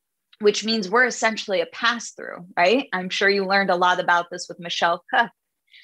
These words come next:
We're a pass-through. So everything our business earns, we earn. And in turn, we end up saying, "Well, it's going to be counted as income anyway. I might as well transfer a few hundred dollars over." Without judgment,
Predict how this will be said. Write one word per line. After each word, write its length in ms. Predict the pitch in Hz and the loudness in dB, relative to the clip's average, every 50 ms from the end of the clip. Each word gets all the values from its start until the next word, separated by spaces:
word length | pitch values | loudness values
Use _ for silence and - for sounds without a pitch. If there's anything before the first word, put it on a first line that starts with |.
| - - - _ _ - | -20 -20 -20 _ _ 0
We're 140 | 240 247 | 2 2
a 80 | 240 247 | 2 0
pass-through. 840 | - - - 233 240 247 - - - - - - - - - - 202 _ _ _ _ _ | -4 -4 -2 -2 -2 -2 -4 -8 -10 -12 -12 -12 -12 -14 -18 -20 -20 _ _ _ _ _
So 160 | - - 202 - | -4 -2 0 2
everything 380 | 233 233 277 269 262 285 262 240 | 2 0 0 0 0 0 2 2
our 180 | 226 208 185 | 2 2 2
business 440 | - 220 226 220 226 214 196 - - | 2 2 0 0 0 -4 -6 -6 -4
earns, 420 | - 170 175 170 170 175 - - - - | -4 -4 -4 -4 -6 -10 -12 -14 -14 -14
we 280 | - 175 196 220 220 - | -8 -4 -2 -2 0 0
earn. 420 | - 165 120 67 - - 180 - - - | 0 -2 -2 -4 -6 -10 -14 -14 -6 0
And 160 | - 202 202 | 2 4 4
in 100 | 202 202 | 4 4
turn, 480 | 202 - - 254 247 240 220 202 196 185 | 4 2 2 4 4 4 4 4 2 2
we 120 | 190 196 | 2 2
end 160 | 196 196 190 190 | 4 2 2 0
up 80 | 175 | -4
saying, 460 | - - - 185 180 185 180 180 175 170 | -4 -2 0 0 0 0 -2 -4 -2 2
"Well, 340 | 196 214 233 254 254 - - | 2 2 4 2 0 -4 -6
it's 140 | 196 - - | -14 -8 -4
going 220 | 220 214 220 208 | -4 -4 -4 -4
to 80 | 214 196 | -6 -8
be 100 | 214 208 | -8 -6
counted 380 | - 208 202 196 202 202 190 | -2 0 0 2 2 2 2
as 200 | 185 185 185 185 - | 2 2 2 -2 -6
income 420 | 202 196 196 - 190 190 185 175 - - | -10 -10 -8 -6 -6 -6 -6 -6 -4 -4
anyway. 640 | 196 208 208 185 160 151 147 143 131 160 180 180 _ _ _ _ _ _ _ _ _ | -2 -2 -2 -2 0 0 0 0 0 -4 -6 -10 _ _ _ _ _ _ _ _ _
I 80 | - 185 | -2 0
might 200 | 190 190 196 190 | 2 2 2 2
as 140 | 180 185 185 | 0 0 0
well 160 | 190 185 180 | 2 2 0
transfer 520 | 185 - 214 190 180 180 - - - 175 | 0 -2 -2 -2 -2 -2 -4 -2 -2 -2
a 80 | 180 180 | -2 -2
few 240 | - - 196 190 185 | -4 -6 -6 -4 -4
hundred 340 | 180 185 180 180 180 175 | -4 -4 -4 -2 -2 0
dollars 460 | 170 175 165 165 170 165 165 170 165 185 | 2 2 2 2 2 0 -2 -4 -2 0
over." 460 | 190 196 180 156 151 143 160 170 _ _ _ _ _ _ _ _ _ _ _ _ _ _ _ _ _ _ _ _ _ _ _ _ _ _ _ _ _ _ _ - | 0 0 0 -2 -6 -8 -10 -12 _ _ _ _ _ _ _ _ _ _ _ _ _ _ _ _ _ _ _ _ _ _ _ _ _ _ _ _ _ _ _ -4
Without 340 | 185 180 208 202 214 220 | 0 2 4 4 4 4
judgment, 460 | 208 214 214 208 185 190 180 175 - | 4 2 2 2 0 -6 -12 -12 -14